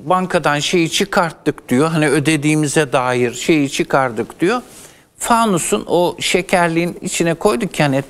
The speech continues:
ulan birine bir aksilik olmasın bu kadar hani şey. Bak öde-, ödendiğine dair. Pazartesi günü götürüp verecektik,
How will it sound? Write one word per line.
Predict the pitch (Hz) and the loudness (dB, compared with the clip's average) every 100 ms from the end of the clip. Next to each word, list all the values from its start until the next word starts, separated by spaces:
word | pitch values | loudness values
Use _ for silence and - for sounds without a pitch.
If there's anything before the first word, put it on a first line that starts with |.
| - | -4
ulan | 151 139 143 | -2 0 2
birine | 156 160 156 | 2 2 2
bir | 151 | 2
aksilik | 143 - 147 139 | 0 -2 -4 0
olmasın | 185 180 127 - 107 | 0 2 0 -2 -4
bu | 107 | -2
kadar | - 110 107 | 0 2 0
hani | 107 107 104 | 0 -2 -2
şey. | 101 113 135 | -2 -2 0
Bak | 127 - | -2 -2
öde-, | 135 135 | 0 0
ödendiğine | 135 131 139 135 135 120 | 0 0 0 0 0 2
dair. | 143 208 214 - - - _ _ _ _ - | 2 0 -2 -14 -20 -20 _ _ _ _ -2
Pazartesi | 202 214 220 208 170 170 | 2 2 2 0 0 0
günü | 160 170 | 2 2
götürüp | 208 196 220 262 202 | 2 0 -2 -2 0
verecektik, | 180 175 165 - 120 | 0 0 -2 -2 -8